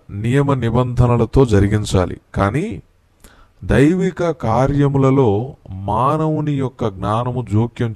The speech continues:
చేసుకోకూడదు, లేదంటే మానవుని యొక్క తెలివితేటలు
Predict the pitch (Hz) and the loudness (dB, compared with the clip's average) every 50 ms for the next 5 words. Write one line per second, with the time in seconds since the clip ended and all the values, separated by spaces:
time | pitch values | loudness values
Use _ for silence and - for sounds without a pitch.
0 | - 104 95 - - - 92 92 - - 92 85 85 - - - _ _ _ _ | -2 -2 -2 -2 -4 -4 -4 -4 -4 -4 -6 -4 -6 -8 -16 -20 _ _ _ _
1 | _ _ _ _ _ - - _ _ _ _ _ _ _ _ _ _ _ _ _ | _ _ _ _ _ -20 -20 _ _ _ _ _ _ _ _ _ _ _ _ _
2 | _ _ - 107 113 123 127 135 135 139 143 127 107 104 107 113 139 147 151 156 | _ _ 0 2 4 4 4 4 2 2 0 0 0 -2 -2 0 0 2 2 2
3 | 151 151 147 143 139 139 135 - - - 135 120 - - 104 101 120 131 135 131 | 2 2 2 2 2 2 2 0 0 0 0 2 2 2 2 4 4 4 4 4
4 | 127 - 131 120 117 - 117 113 104 92 87 87 | 4 4 2 2 4 2 0 0 0 0 -2 -4